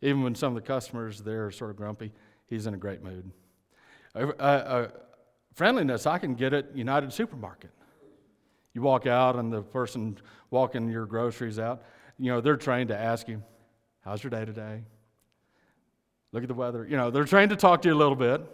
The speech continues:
and sometimes they struggle trying to find out what exactly to say. Friendliness is something absolutely we should provide, and we do provide. Every time someone comes in the door, it, it warms my heart to see us as a church family greeting them. I, I,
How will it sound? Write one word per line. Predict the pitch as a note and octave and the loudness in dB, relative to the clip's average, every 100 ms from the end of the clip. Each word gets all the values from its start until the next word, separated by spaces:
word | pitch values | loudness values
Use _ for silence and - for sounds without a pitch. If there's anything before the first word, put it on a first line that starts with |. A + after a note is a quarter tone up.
| - - | -20 -6
and | D#3+ D3+ C#3 C3 | -2 0 0 0
sometimes | D#3 D3+ C#3 | -2 0 0
they | C#3+ | -2
struggle | D3+ D3+ D3 | 0 0 0
trying | B2+ C#3+ | 0 -2
to | C3 | 0
find | D3 C3 | -2 0
out | C3 B2+ | -2 -2
what | C3+ C3 C3 - | -4 -4 -8 -12
exactly | C#3+ C3+ C3+ C3+ | -2 0 0 -2
to | |
say. | A#2+ D3 - - - - - | -2 -2 -4 -20 -20 -20 0
Friendliness | B3+ D#4+ D4+ F3 C3 B2+ - - _ | 4 6 4 2 0 -2 -8 -16 _
is | E3 | -2
something | - F#3 F3 D3 C3 - - - | 2 2 4 0 0 -8 -20 -2
absolutely | F#3 F#3+ - E3+ E3+ D#3+ A#2+ | 0 0 0 2 2 2 -2
we | A#2 B2+ | -4 -4
should | A2+ E3 D3+ | -4 -2 -2
provide, | C#3 A2+ A#2 B2 | -2 0 0 0
and | D#3+ D3+ | 0 0
we | D3+ | 0
do | C3 G3+ C4 | 2 2 2
provide. | D3+ A2 G2 E2+ F#2+ | 0 -2 -4 -6 -4
Every | C#3+ E3 | -2 0
time | F3 D#3+ | 0 0
someone | C#3 D#3 C#3+ | 0 -2 -2
comes | D#3 D3 C3 | -2 -4 -2
in | C3 | -4
the | |
door, | B2 A#2+ F2+ F#2+ - - - - | -4 -6 -8 -10 -18 -20 -20 -6
it, | A#2 A#2+ | -4 -4
it | - A2+ - - | -6 -8 -10 -12
warms | A#2 D3 C#3+ C3 | -2 2 2 2
my | C#3 | 0
heart | B2 B2+ G#2+ | 2 0 -2
to | |
see | - C#3+ B2+ A#2 A#2+ - | -6 -4 -4 -4 -10 -4
us | C#3 B2+ | -4 -4
as | B2+ G#2+ | -8 -10
a | |
church | G#2+ C3+ - | -8 -8 -6
family | C3 B2 G#2 - - - - A#2 | -8 -6 -8 -12 -20 -20 -18 -4
greeting | B2+ C#3 A#2+ G2 | 0 2 0 -4
them. | F2+ F2 F2+ _ _ - | -8 -14 -20 _ _ -16
I, | G2+ F#2 - | -16 -14 -12
I, | G#2 | -12